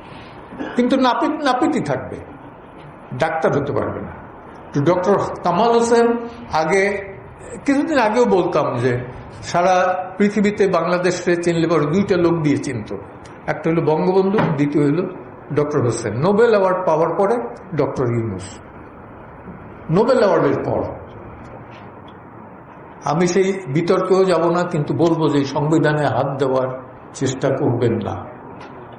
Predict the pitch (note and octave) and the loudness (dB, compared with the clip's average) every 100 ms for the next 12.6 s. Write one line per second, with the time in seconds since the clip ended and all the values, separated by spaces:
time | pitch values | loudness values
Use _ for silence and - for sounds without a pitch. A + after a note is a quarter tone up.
0 | - E3+ E3 F3+ G#3 G#3+ G#3+ G#3+ G#3+ G3 | -2 2 4 4 2 4 4 4 4 4
1 | A3 A3+ G#3 A3 G#3+ A3+ A3+ A#3 A#3 A#3+ | 4 4 4 2 4 2 4 2 2 2
2 | A#3 G#3+ A#3 B3 A#3+ A#3 A#3 G#3 - - | 4 4 4 4 4 4 4 4 4 4
3 | A3 G#3 A#3+ G3+ - G#3 G3+ F#3 F#3+ F3+ | 4 4 2 0 2 2 4 4 4 4
4 | D3+ - - - B2 - - - - - | 2 0 -2 -2 -4 -4 -6 -4 -4 -4
5 | - - - - G3 D4 D#4+ - D#4+ E4 | -8 -8 -6 0 4 4 2 2 2 4
6 | E4+ E4+ E4+ E4+ F4+ F4 F4 E4 C4+ E3+ | 4 4 4 4 6 6 6 4 4 2
7 | - - - - - - - - F#3+ F#3 | -4 -8 -16 -20 -20 -20 -20 -6 2 4
8 | A3 D4+ A#3+ C#4+ C4+ F#3+ C4 D4+ E4 E4+ | 6 6 6 4 4 2 2 2 2 2
9 | E4+ B3+ E3 - - G#3+ E4+ E4 A#3+ G3+ | 2 2 2 0 -2 -2 2 2 4 2
10 | - B2+ - - - - - - - - | 0 -4 -10 -16 -20 -20 -20 -20 -20 -20
11 | - - G#3+ A#3+ B3 G#3+ G3+ G3+ F3+ F3 | -14 -2 2 2 2 2 2 2 2 0
12 | E3 F3 F#3+ F3+ D#3 | 0 0 0 2 0